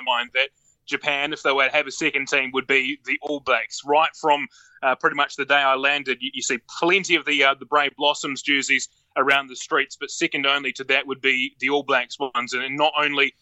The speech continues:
um, you know, probably tourists that have come here, but certainly Japanese people. They love wearing All Blacks merchandise and, um, you know,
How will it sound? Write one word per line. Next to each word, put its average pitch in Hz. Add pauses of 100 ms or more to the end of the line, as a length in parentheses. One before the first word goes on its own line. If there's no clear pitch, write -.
(280)
um, 135
you 139
know, 131 (100)
probably 135
tourists 147
that 147
have 131
come 143
here, 139
but 131
certainly 143
Japanese 139
people. 131
They 127
love 147
wearing 139
All 139
Blacks 135
merchandise 139
and, 123 (340)
um, 120
you 127
know, 123